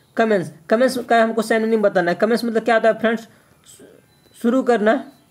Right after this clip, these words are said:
कोई चीज़ को शुरू करना, शुरू करना।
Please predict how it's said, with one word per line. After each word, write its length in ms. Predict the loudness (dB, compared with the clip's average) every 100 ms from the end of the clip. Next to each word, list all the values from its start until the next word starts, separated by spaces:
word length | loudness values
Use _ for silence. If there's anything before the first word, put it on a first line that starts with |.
| _ _ _ _ _ _ _ _
कोई 180 | 0 0
चीज़ 220 | 0 -2
को 160 | 0 0
शुरू 260 | -2 -2
करना, 480 | 0 0 0 -2 -4 _ _ _ _ _ _ _ _ _ _ _ _
शुरू 200 | -4 -2
करना। 440 | 0 0 0 -4